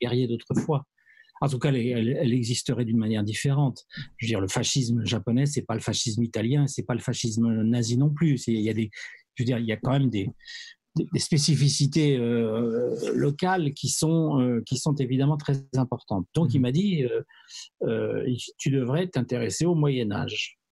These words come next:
Speaker 1: Et je lui dis, « Mais moi, je suis incapable de lire le, le japonais du Moyen Âge, je suis historien, donc j'ai besoin de lire les sources. »
Speaker 2: <laughs> Bah oui, ça.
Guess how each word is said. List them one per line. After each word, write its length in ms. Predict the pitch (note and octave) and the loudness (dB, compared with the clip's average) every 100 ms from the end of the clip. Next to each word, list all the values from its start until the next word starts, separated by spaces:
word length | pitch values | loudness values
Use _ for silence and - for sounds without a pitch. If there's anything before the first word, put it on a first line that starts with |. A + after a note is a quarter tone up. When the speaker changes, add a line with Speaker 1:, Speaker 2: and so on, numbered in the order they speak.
| _ - | _ -18
Speaker 1:
Et 40 | |
je 120 | F#2 | -12
lui 80 | F#2+ | -12
dis, « 140 | G2 A#2+ | -6 -4
Mais 220 | G#2 F#2+ | -4 -4
moi, 180 | G2 G2+ | -4 -4
je 220 | - - | -6 -6
suis 220 | - C#3+ | -6 -4
incapable 500 | F3 D3 C3 D#3+ D3+ | -2 -2 -2 -2 0
de 80 | B2+ | 0
lire 240 | C3 C3+ | 0 0
le, 320 | B2 A#2+ A2+ A#2 | -2 -2 -4 -6
le 100 | B2 | -4
japonais 360 | A#2+ - B2 B2 | -4 -2 -2 0
du 100 | A#2 | 0
Moyen 260 | A#2+ D#3 | 0 2
Âge, 140 | G3+ D#3 | 2 0
je 40 | |
suis 80 | - | -2
historien, 420 | - - B2+ D3+ E3+ | -6 -2 0 2 2
donc 160 | C3+ G2 G#2 | 0 -2 -2
j'ai 140 | A2+ | -2
besoin 200 | A#2 B2+ | 0 2
de 60 | B2 | 4
lire 140 | A#2 | 4
les 100 | C3+ | 2
sources. » 460 | C3 - - - - | 0 0 0 -2 -6
Speaker 2:
<laughs> 20 | |
Bah 140 | B2+ B2 | -4 -4
oui, 140 | F#3+ | -6
ça. 240 | - - | -8 -14